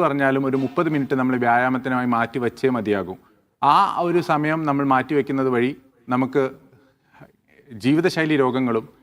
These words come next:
ക്യാൻസർ പോലത്തുള്ള മാരക രോഗങ്ങളും എല്ലാം ഒരു തര-, ഒരു പി-, പടി വരെ നമുക്ക് മാറ്റി നിർത്താൻ ചിലപ്പോൾ സഹായിച്ചേക്കാം.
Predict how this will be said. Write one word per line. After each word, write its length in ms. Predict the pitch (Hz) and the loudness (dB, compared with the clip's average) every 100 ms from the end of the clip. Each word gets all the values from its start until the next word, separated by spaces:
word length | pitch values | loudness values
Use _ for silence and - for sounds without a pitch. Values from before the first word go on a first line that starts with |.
| _ - | _ 0
ക്യാൻസർ 260 | 131 139 | 0 0
പോലത്തുള്ള 360 | 156 151 143 143 131 | -2 -2 -2 0 2
മാരക 220 | 131 165 143 | 2 0 0
രോഗങ്ങളും 320 | 131 123 120 | -2 -2 -2
എല്ലാം 300 | 120 143 143 117 - | 0 2 0 -2 -4
ഒരു 120 | 123 135 | 0 0
തര-, 220 | 127 123 139 | -2 -4 -2
ഒരു 140 | 147 175 - _ | 0 -2 -4 _
പി-, 140 | 143 117 127 120 | -4 -4 -10 -4
പടി 180 | 131 135 | 0 0
വരെ 140 | 127 127 | 0 0
നമുക്ക് 260 | 123 113 127 123 _ _ _ _ _ _ _ 123 117 | -4 -6 -10 -12 _ _ _ _ _ _ _ 0 2
മാറ്റി 240 | 127 165 | 2 -2
നിർത്താൻ 240 | 147 110 127 | -8 -6 -6
ചിലപ്പോൾ 220 | 120 107 117 | -4 -6 -4
സഹായിച്ചേക്കാം. 580 | 107 104 107 110 - - | -4 -2 -4 -4 -6 -8